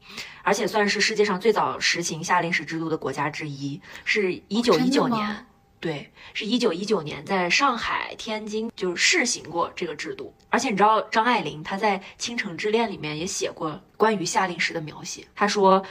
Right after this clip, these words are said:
Speaker 1: 上海为了节省天光，将所有的时钟都拨快了一个小时。然而白宫管理说，“我们用的都是老钟，他们的十点钟是人家的十一点。”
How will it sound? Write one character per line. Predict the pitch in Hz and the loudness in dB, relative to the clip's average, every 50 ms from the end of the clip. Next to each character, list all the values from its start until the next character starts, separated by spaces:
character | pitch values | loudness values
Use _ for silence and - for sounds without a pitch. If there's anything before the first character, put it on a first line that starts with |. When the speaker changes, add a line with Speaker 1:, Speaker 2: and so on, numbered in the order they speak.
| - - | -8 -4
Speaker 1:
上 | - - - 392 330 | 0 2 4 4 4
海 | 277 - - - 143 143 156 | 2 2 0 -2 -4 0 2
为 | 233 240 | 4 4
了 | 208 170 160 | 4 2 -2
节 | - - - 170 156 - | -4 -6 -2 0 0 2
省 | - - - - - | 2 0 -2 -6 -8
天 | - - 202 202 | -6 -4 -2 -2
光， | 202 196 196 190 196 196 - - - | 0 2 0 0 0 -2 -6 -12 -8
将 | - 262 262 | -6 -6 -4
所 | 269 - - 190 185 226 | -4 -6 -4 -2 0 2
有 | 277 - | 2 2
的 | - | 0
时 | 175 - - 165 | 0 0 -2 -2
钟 | 160 180 175 180 | -4 -6 -6 -2
都 | 208 196 196 | -2 -2 2
拨 | 196 214 208 | 4 4 4
快 | 208 - - 262 208 | 4 2 0 0 0
了 | 165 | 0
一 | 160 160 | -2 -6
个 | - | -6
小 | 196 190 - - | -8 -8 -8 -6
时。 | - - - - - - - - - - - | -6 -6 -6 -6 -10 -14 -16 -16 -18 -10 0
然 | - 202 208 | 2 4 6
而 | 220 208 | 6 6
白 | 214 214 - 147 175 | 6 4 2 2 4
宫 | 185 220 220 | 4 2 2
管 | 202 - 165 | 2 -2 -4
理 | 175 - | -4 -4
说 | - 175 170 165 - - - - | -4 -4 -4 -4 -4 -8 -14 0
，“我 | - 202 185 170 | 6 6 6 6
们 | 160 156 175 | 6 2 0
用 | 233 285 262 190 | 0 0 0 0
的 | 160 | 0
都 | - 202 240 | 0 0 0
是 | 240 220 | 0 0
老 | 196 180 - - | 0 0 0 -2
钟， | - - 170 160 175 190 | -6 -8 -8 -8 -8 -10
他 | - - - 302 | -8 -2 0 0
们 | 302 262 | 0 0
的 | 208 185 | -2 -2
十 | - - 190 | -2 0 0
点 | 180 208 165 | 0 0 -2
钟 | 143 160 160 160 190 | -2 -6 -8 -6 -6
是 | - 208 | -4 -2
人 | 196 160 156 | -2 -2 0
家 | 170 190 185 | 2 2 2
的 | 180 175 | 2 2
十 | 185 - - - 156 | 2 2 2 0 -2
一 | 160 208 | -6 -6
点。” | 208 220 190 - | -6 -6 -6 -6